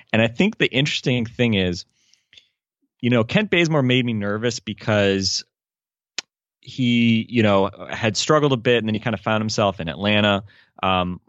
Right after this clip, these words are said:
good player, I think in his idealized form, could have made a lot of sense for the Bucks, even potentially starting as a nominal point guard,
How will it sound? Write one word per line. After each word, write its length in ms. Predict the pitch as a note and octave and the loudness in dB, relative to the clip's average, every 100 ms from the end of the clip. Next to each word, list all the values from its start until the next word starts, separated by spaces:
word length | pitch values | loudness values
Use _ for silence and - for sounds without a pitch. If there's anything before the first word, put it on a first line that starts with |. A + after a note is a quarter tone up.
| - | -2
good 240 | B2+ B2+ | 0 2
player, 360 | - C3 A#2 A2+ | 0 2 2 2
I 60 | G#2+ | 2
think 220 | C3 A#2 | 0 -2
in 80 | A#2 | -2
his 140 | G#2 G2 | -2 -2
idealized 760 | G#2+ A2 A2+ A2+ G#2+ G#2 F#2+ | -4 0 2 4 4 2 -2
form, 540 | - - G#2 A#2 D#3+ F3+ _ | -12 -8 -4 -2 -4 -10 _
could 160 | - A2+ | -2 2
have 140 | A2 | 2
made 180 | A2 G#2 | 2 2
a 60 | G2 | 2
lot 180 | F#2+ | 0
of 60 | G2+ | -2
sense 220 | - A2 | -4 -6
for 100 | - | -6
the 80 | C3 | -8
Bucks, 340 | B2+ C3+ C#3 - | -4 -4 -4 -6
even 340 | A2 A2 A2 | -2 2 2
potentially 480 | G#2 A2 G#2 - G#2+ | 0 0 0 0 -2
starting 420 | - G#2 G2 G2 | 2 2 4 4
as 80 | F#2+ | 2
a 80 | F#2+ | 0
nominal 560 | F2 F2+ F#2 F#2 F2+ - - _ _ | 0 2 2 0 -2 -6 -20 _ _
point 240 | - G2 G2+ | -2 -2 2
guard, 400 | G#2 G2+ G2 | 2 4 2